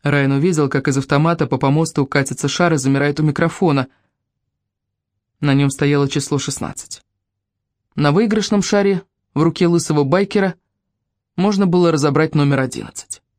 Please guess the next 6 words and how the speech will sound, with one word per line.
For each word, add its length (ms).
Взволнованная 640
толпа 380
увлекла 480
троицу 420
за 80
собой. 520